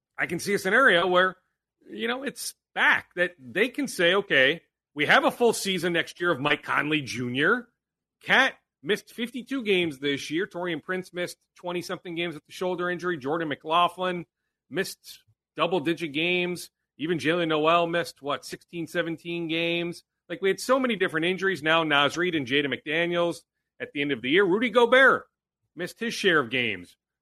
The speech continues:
during the year. I mean, during the regular season, outside of Jaden McDaniels and Anthony Edwards,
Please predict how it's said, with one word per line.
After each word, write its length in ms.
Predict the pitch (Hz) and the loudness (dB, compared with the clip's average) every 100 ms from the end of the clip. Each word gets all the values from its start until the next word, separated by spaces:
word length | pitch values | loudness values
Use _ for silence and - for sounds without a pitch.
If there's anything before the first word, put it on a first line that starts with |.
| _ | _
during 320 | 113 147 127 104 | -4 -4 -2 -6
the 60 | |
year. 120 | 95 | -6
I 40 | 107 | -6
mean, 180 | 127 117 | -6 -2
during 420 | 220 302 247 196 _ _ - | 0 0 -2 -6 _ _ -4
the 80 | 156 | 2
regular 340 | 202 170 131 | 2 2 -2
season, 520 | - 185 214 131 92 - | -2 -4 -4 -6 -10 -2
outside 520 | 165 214 - 185 180 | -2 0 4 4 4
of 160 | 143 104 | 2 0
Jaden 340 | 135 165 160 | 0 2 2
McDaniels 560 | - 139 160 190 190 139 | -2 0 0 0 -4 -4
and 200 | 135 170 | -4 -2
Anthony 460 | 143 156 156 127 123 | 0 -2 -4 -2 0
Edwards, 480 | 160 196 220 - | 2 0 -2 -8